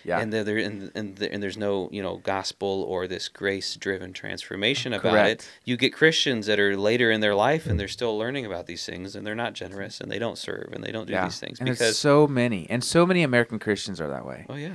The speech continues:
Speaker 1: And, and I'm not, I'm not here to judge. I, I'm just stating facts.
Speaker 2: I was that way.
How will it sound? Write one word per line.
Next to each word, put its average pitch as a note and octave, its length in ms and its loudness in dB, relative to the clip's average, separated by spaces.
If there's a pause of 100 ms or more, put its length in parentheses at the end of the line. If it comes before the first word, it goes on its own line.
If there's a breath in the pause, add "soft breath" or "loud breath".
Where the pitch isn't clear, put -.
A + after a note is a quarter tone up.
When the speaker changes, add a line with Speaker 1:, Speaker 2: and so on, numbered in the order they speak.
(300 loud breath)
Speaker 1:
And, E3+ 120 4 (160)
and E3+ 40 4
I'm F#3 80 8
not, G#3+ 260 10
I'm G3+ 140 6
not G3+ 140 4
here C3+ 120 4
to A2 100 4
judge. G#2 540 4 (180)
I, - 120 2 (100)
I'm C3+ 140 6
just F3+ 240 2
stating B2 420 6
facts. - 640 -2
Speaker 2:
I A#2 120 6
was G#2+ 160 2
that F2 180 -6
way. - 180 -12